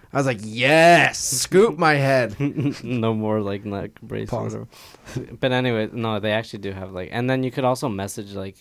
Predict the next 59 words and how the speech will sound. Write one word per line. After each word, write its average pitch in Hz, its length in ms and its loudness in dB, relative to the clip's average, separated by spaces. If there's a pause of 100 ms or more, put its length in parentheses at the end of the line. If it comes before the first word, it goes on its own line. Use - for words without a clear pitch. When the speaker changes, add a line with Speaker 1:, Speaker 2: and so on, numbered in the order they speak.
Speaker 2:
a 101 140 -8
specific 101 580 -10
seat - 320 -10
number, 95 320 -12
like, 92 260 -12 (380)
hit - 160 -12
them 98 200 -8
up. 101 280 -8 (220)
Through 127 120 2
Speaker 1:
Okay, 120 120 2
Speaker 2:
the 113 60 0
Speaker 1:
that's 127 260 2
Speaker 2:
screen. 139 140 2
Speaker 1:
definitely 113 420 -2 (340)
Speaker 2:
That's 113 180 -4
a 156 40 0
little 147 140 0
bit 135 160 -4
creepy, 110 280 -6
but 107 160 -8
that's 101 160 -4
pretty 104 180 -8
cool. 95 220 -10
Speaker 1:
Like, 107 180 -4
"Hey, 131 120 2
yo, 123 220 4
ma, 120 320 0 (140)
Speaker 2:
Hey, 110 120 -10
yo, 107 60 -8
ma, 110 120 -10
Speaker 1:
stand 135 380 0
Speaker 2:
look 147 60 4
Speaker 1:
up 127 60 2
Speaker 2:
at 117 60 -8
Speaker 1:
so 131 60 -2
I 120 40 -2
Speaker 2:
ma-" 120 60 0
Speaker 1:
can 110 60 0
see 143 200 2
that 127 220 4
Speaker 2:
Ac- 131 80 6
Speaker 1:
ass. 120 420 2
Speaker 2:
accidentally 123 640 2
messages 113 520 -2
the 117 100 -4
grandma 110 380 -2
behind 110 420 -4
her. 143 100 4
<laughs> - 1040 -2
I 107 60 -6
don't 107 140 -2
know, 101 240 -4
but 107 220 -6 (320)
it's 110 180 -8
a 131 60 -8
cool 147 280 -4
concept 98 540 -10
and 98 140 -10
everything. 101 440 -12